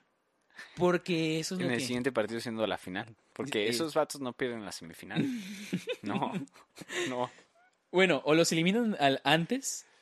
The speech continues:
Speaker 1: de la semifinal o los
Speaker 2: O
Speaker 1: eliminan en
Speaker 2: llegan
Speaker 1: la
Speaker 2: hasta
Speaker 1: final.
Speaker 2: la final y de manera fea. O sea, sí, yo creo que es posible otra final de Cruz Azul América. Son ahorita los dos equipos más constantes. Este,
Speaker 1: Además de que monetariamente son los que más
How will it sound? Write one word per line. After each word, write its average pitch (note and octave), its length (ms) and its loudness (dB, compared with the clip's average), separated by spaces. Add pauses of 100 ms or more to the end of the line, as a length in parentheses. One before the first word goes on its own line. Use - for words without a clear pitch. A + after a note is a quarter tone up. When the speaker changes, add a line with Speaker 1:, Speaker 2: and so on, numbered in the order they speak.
(240)
Speaker 1:
de C3+ 160 0
la B2 80 2
semifinal C3 580 -4
o C#3+ 100 4
los C#3 180 2
Speaker 2:
O D3 60 2
Speaker 1:
eliminan C#3+ 320 4
en C3 60 6
Speaker 2:
llegan B2 420 2
Speaker 1:
la F#2+ 80 0
Speaker 2:
hasta - 100 -8
Speaker 1:
final. G2 360 -6
Speaker 2:
la A3+ 140 6
final C3 240 4
y G2 40 -8
de G#3 120 8
manera A2+ 400 4
fea. G#2+ 400 2 (400)
O - 180 -4
sea, A#2 200 -2
sí, C#3+ 260 0
yo D#3+ 100 4
creo F3+ 140 0
que F3 80 -4
es E3 60 -6
posible C#3+ 420 -6
otra C3 260 2
final A#2 300 -4
de A2+ 80 -6
Cruz G2+ 200 -8
Azul A2+ 160 -6
América. A2 360 -4
Son A#2 280 -10
ahorita A2+ 280 -6
los G#2+ 120 -8
dos G#2+ 180 -8
equipos A2+ 260 -10
más A2 200 -10
constantes. A#2+ 720 -10 (100)
Este, G2 600 -12 (500)
Speaker 1:
Además E3 320 -4
de F3+ 100 -6
que F3+ 100 -4
monetariamente D3+ 720 -6
son C#3+ 140 -10
los C#3 120 -10
que C3 120 -14
más A#2 480 -12